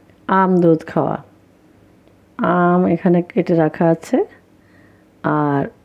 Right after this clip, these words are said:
দুধটা ফুটিয়ে নিয়েছি আমি। এখানে একটু মধু,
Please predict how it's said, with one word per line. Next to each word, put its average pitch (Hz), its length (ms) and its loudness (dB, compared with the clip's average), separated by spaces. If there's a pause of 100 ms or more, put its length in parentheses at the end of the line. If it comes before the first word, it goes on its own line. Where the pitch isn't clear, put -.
দুধটা 160 460 0
ফুটিয়ে 175 420 0
নিয়েছি 170 380 0
আমি। 190 240 4 (1400)
এখানে 175 460 2
একটু 175 180 -2
মধু, 151 420 4